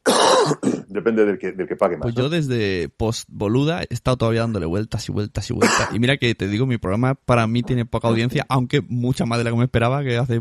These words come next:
Speaker 2: tiempo era solo doscientos, ya voy por los mil. Eh, y, y yo he tomado la predeterminación y creo, y voy a darme un año. Un año para hacer algo más serio, más, eh, constante, porque ese es uno de los problemas de los podcasts, que no son constantes. Claro, uno tiene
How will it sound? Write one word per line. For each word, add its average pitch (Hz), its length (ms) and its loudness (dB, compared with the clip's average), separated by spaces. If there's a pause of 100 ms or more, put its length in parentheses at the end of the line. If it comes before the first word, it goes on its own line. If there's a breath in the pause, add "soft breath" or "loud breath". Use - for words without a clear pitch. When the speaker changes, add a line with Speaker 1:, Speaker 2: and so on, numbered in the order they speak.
(140)
Speaker 2:
tiempo 120 260 0
era 117 120 2
solo 113 200 2
doscientos, 123 460 0
ya 131 120 0
voy 117 120 2
por 117 160 0
los 113 120 4
mil. 120 260 -2 (680 loud breath)
Eh, 113 1080 0
y, 107 560 -4
y 107 300 -4
yo 120 180 0
he 143 40 -2
tomado 135 240 0
la 143 80 -2
predeterminación 120 960 0
y 123 160 -6
creo, 131 320 2
y 117 320 -4
voy 117 200 0
a 147 60 6
darme 127 180 2
un 101 80 0
año. 76 300 -6 (160)
Un 117 140 0
año 147 200 -2
para 120 160 0
hacer 120 200 0
algo 117 240 0
más 110 240 0
serio, 139 340 2
más, 117 600 0
eh, 95 600 -2 (180)
constante, 135 680 0
porque - 220 -8
ese 120 300 0
es 113 100 -6
uno 113 120 0
de 107 60 2
los 113 100 2
problemas 117 320 0
de 104 60 -2
los 90 80 -4
podcasts, 117 300 -6
que 110 80 -6
no 113 80 0
son 120 100 -2
constantes. 110 440 -6
Claro, 131 160 0
uno 113 160 0
tiene 113 320 0